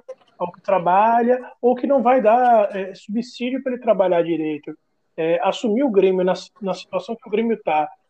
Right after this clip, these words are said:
de imensa instabilidade, é, de transição de fato, né? Jogadores mais,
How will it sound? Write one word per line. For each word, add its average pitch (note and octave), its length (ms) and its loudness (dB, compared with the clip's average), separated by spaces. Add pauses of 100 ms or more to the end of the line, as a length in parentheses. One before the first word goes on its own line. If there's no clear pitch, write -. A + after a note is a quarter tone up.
(160)
de F3 560 -6
imensa G#3 400 -6
instabilidade, F3+ 1040 -4 (500)
é, D#3+ 380 -6
de F3 160 -8
transição G3 680 -2
de F3 100 -2
fato, G#3 440 -4
né? D#3+ 140 -4
Jogadores E3 580 -2
mais, D#3+ 520 -8